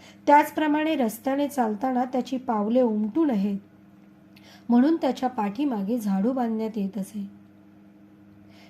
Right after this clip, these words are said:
पेशव्यांच्या स्वराज्यात अस्पृश्यांची जी दैना झाली तशीच दुर्दशा हिंदू लोकांच्या हाती स्वराज्य गेल्याने अस्पृश्यांची होणार आहे, हे कोणीही विसरता कामा नये.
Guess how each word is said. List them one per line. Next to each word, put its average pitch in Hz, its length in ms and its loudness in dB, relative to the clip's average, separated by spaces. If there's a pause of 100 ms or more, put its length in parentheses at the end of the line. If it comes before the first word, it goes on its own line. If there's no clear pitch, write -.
(160)
पेशव्यांच्या 254 600 2
स्वराज्यात 220 680 -2 (300)
अस्पृश्यांची 285 840 0
जी 247 140 -4
दैना 214 420 -2
झाली 208 380 -4 (420)
तशीच 269 360 0
दुर्दशा 220 640 -2
हिंदू 226 420 -2
लोकांच्या 226 540 -2
हाती 208 460 -4
स्वराज्य 226 600 -2
गेल्याने 208 600 -4 (320)
अस्पृश्यांची 247 760 -4
होणार 247 340 0
आहे, 190 260 -2 (1120)
हे 226 80 0
कोणीही 233 580 0
विसरता 233 580 0
कामा 202 320 -4
नये. 185 180 -6